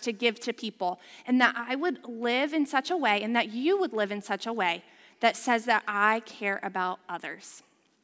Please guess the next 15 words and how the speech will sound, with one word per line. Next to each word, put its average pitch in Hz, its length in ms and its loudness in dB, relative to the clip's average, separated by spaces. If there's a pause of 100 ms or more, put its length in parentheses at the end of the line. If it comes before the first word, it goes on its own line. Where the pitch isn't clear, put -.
(380)
I 240 60 0
would 226 160 -2
put 233 160 -6
their 214 160 -2
needs 202 240 -4
above 190 260 -2
my 185 220 -8
own, 185 240 -14 (180)
just 208 240 -10
as 208 160 -10
Jesus 208 380 -8
has 214 160 -16
done 202 200 -6
for 202 160 -10
me. 190 240 -8